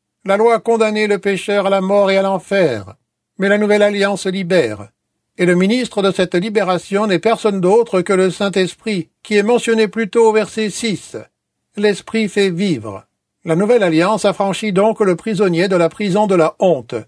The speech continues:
et de la culpabilité, du remords, de l'échec, de la peur, de la terreur, de la mort et de l'enfer.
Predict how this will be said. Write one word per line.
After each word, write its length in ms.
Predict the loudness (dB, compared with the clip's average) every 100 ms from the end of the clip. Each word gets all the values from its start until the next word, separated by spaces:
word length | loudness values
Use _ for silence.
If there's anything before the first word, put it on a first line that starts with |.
| -6
et 100 | -2
de 80 |
la 180 | 0 0
culpabilité, 1000 | -2 -4 -2 -2 -2 -2 -4 -2 -2 -2 _ _ _ -6
du 120 | 0
remords, 580 | 0 2 2 2 0 0
de 80 |
l'échec, 580 | 0 0 0 -2 -2 -2
de 140 | -4 0
la 160 | -2
peur, 580 | -2 0 0 0 -4 -4
de 80 | 0
la 160 | 0
terreur, 580 | 0 -2 0 0 0 0
de 80 | 0
la 160 | 0 0
mort 300 | 2 2 2
et 60 |
de 60 | 0
l'enfer. 640 | 0 -2 -2 0 0 -4